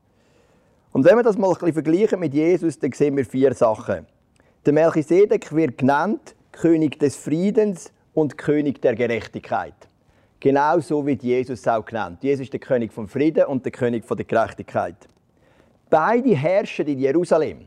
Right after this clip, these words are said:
Der Melchisedek ist der König von Jerusalem und Jesus, wenn er wieder zurückkommt, wird er zurückkommen auf dem Ölberg in Jerusalem und auch der Himmel wird in der Bibel genannt, das neue Jerusalem. Beide leben in einer ewigen Ordnung, da gehen wir dann später noch drauf ein,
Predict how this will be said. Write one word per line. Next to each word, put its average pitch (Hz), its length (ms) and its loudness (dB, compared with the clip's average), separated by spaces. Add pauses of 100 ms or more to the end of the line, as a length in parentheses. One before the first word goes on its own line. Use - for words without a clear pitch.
(160)
Der 120 80 -4
Melchisedek 143 760 -2
ist 127 180 -8
der 127 60 -8
König 127 380 -4
von 120 140 -4
Jerusalem 165 640 0 (320)
und 120 180 -2
Jesus, 151 600 0
wenn 127 160 -2
er 123 100 0
wieder 120 220 -4
zurückkommt, 147 540 -2
wird 131 140 0
er 120 120 -6
zurückkommen 131 640 -4
auf 117 160 -8
dem 107 180 -8
Ölberg 160 480 0
in 123 140 -4
Jerusalem 147 680 -2
und 120 220 -4
auch 117 120 0
der 113 100 -6
Himmel 147 420 -2
wird 123 180 -2
in 113 60 -10
der 107 80 -8
Bibel 135 280 -2
genannt, 117 360 -4
das - 120 -18
neue 127 580 0 (200)
Jerusalem. 120 760 2 (1400)
Beide 196 360 2
leben 165 380 0
in 151 120 0
einer 143 140 4 (100)
ewigen 156 420 4
Ordnung, 180 520 2
da 143 80 -2
gehen 143 180 2
wir 135 60 -2
dann 131 80 -2
später 147 460 0
noch 156 80 2
drauf 143 240 -4
ein, 131 200 2